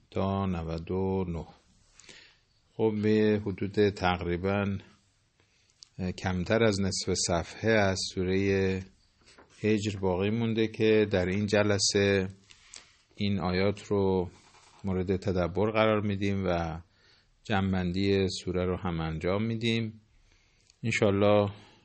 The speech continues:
اه، سورهٔ نحل رو از جلسهٔ آینده شروع می‌کنیم و آیاتی که از سورهٔ مبارکه نحل در صفحهٔ دویست و شصت و هفت آمده با آیات صفحهٔ دویست و شصت و هشت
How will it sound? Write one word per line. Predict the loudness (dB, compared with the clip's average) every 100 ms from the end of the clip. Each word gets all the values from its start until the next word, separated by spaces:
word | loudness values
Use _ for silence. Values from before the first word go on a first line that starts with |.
| _ -8
اه، | -4 -4 -4
سورهٔ | -6 -4 -2 0
نحل | 2 2 0
رو | 2 2
از | 2 0 -8 -16 _ _ _ _ _ _
جلسهٔ | -2 0 0 2 2
آینده | 4 2 0 -2
شروع | -2 0 0 2
می‌کنیم | 0 0 0 0 0 0
و | 0 0 -2
آیاتی | -4 0 0 -2 -8
که | -2 2 2 0 -6 _ _ _ _ _ _ _ -8
از | -4 -4
سورهٔ | 0 2 4
مبارکه | 4 2 0 -2 -4
نحل | 0 2 0 0
در | 0 -2 -4 -12 -6 -2
صفحهٔ | -2 -2 0 0
دویست | 0 -4 -4
و | -6
شصت | -6 -8 -6
و | -2
هفت | 2 0 -2 -8
آمده | -6 -4 -4 0 0 0 -4 -12 _ _ _ _ _ _ -4
با | 0 2
آیات | 0 0 -4 -2 2 4 4 0 -4 -12 -20
صفحهٔ | -10 -4 -4 -2 0 0
دویست | 0 -4 -6 -8 -8
و | -6 -6
شصت | -4 -6 -6 -6
و |
هشت | 0 0 0 -4 -8